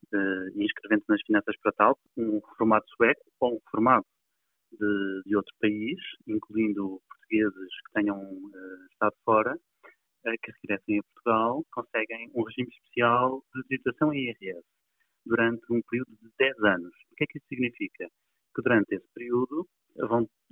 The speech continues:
beneficiar de, de um tratamento diferente daquele que se aplica à tributação normal das pensões para um contribuinte comum. E significa que, neste caso, vão ter uma isenção de, de I R S sobre a pensão que é paga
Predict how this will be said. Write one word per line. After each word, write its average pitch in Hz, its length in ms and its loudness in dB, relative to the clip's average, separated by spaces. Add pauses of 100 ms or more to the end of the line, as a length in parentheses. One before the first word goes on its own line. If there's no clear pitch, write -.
(100)
beneficiar 113 580 6
de, 123 460 2
de 123 80 2
um 127 60 6
tratamento 117 600 2
diferente 135 500 -4
daquele 135 360 -2
que - 100 -20
se 139 60 -8
aplica 139 420 2
à 131 60 6
tributação 131 920 -2
normal 107 600 6
das 110 140 -2
pensões 120 540 -2 (300)
para 107 140 2
um 104 60 4
contribuinte 120 500 -2
comum. 123 260 2 (560)
E 117 600 -8
significa - 480 -6
que, - 80 2
neste - 180 2
caso, 156 380 4 (100)
vão 143 280 2
ter 147 140 2
uma 143 140 2
isenção 139 440 0
de, 147 60 -6 (600)
de - 160 -2
I - 20 6
R 147 280 2
S - 80 -6 (560)
sobre 113 280 6
a - 40 2
pensão 131 500 2 (120)
que 123 200 2
é 120 40 4 (160)
paga 123 360 6